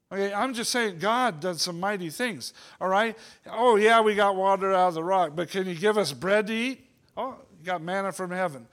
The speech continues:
"Oh, yeah, well, that's nice." You know, can, can he, can he give us meat? Of course, you might find yourself hating meat when you start questioning God, and his power.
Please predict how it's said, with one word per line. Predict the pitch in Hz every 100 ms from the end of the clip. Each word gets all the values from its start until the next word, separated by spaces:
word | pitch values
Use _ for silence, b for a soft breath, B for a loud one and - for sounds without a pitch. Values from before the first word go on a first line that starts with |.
| B B
"Oh, | 220 226
yeah, | 240 247
well, | 240 208
that's | 233 247 -
nice." | 190 190 208 - - b b b b b
You | 175
know, | 185 202 208 B B B
can, | - 214 202 170 143
can | 220 202 190
he, | 214 214 190 B B B _
can | 185 - 202 202
he | 190
give | 156 202 202
us | 208 190 - - -
meat? | 175 254 269 - - _ _ _ _ _ _ _ _
Of |
course, | 151 143 -
you |
might | 147 160 143 _ -
find | 170 175
yourself | 147 - 190 165 135 - b b _
hating | - 180 165 147 147
meat | 185 131
when | 135 131
you |
start | 117 151 131 -
questioning | 143 123 - 123
God, | 117 113 120 131 _ b b b 135
and |
his | 123 110
power. | - 123 120 147